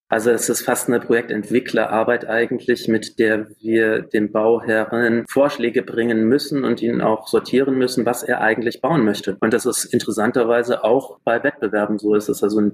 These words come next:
ganz selten, dass wir ein dezidiertes Raumprogramm bekommen, sondern es gibt eine Aufgabenstellung.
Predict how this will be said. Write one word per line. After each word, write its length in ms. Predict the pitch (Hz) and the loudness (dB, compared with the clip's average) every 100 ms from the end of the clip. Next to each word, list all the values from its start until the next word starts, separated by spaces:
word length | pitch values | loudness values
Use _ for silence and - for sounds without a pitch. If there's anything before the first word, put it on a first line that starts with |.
| - _ | -4 _
ganz 400 | 117 123 139 - | 0 0 0 -2
selten, 360 | 120 117 131 135 | 0 2 0 -2
dass 200 | 117 - | -2 0
wir 80 | 104 | -2
ein 80 | 113 | 0
dezidiertes 640 | 127 - 113 - 107 - | 0 0 -2 -2 -4 -4
Raumprogramm 560 | 98 135 143 139 135 135 | -2 0 0 0 0 0
bekommen, 460 | 135 147 147 165 - _ _ _ | 0 2 0 0 -6 _ _ _
sondern 420 | - 123 127 127 | -2 0 2 0
es 120 | 120 | -2
gibt 160 | - - | -4 -2
eine 100 | 120 | 0
Aufgabenstellung. 800 | 139 - 113 104 107 101 101 | 0 0 -2 -2 0 0 -2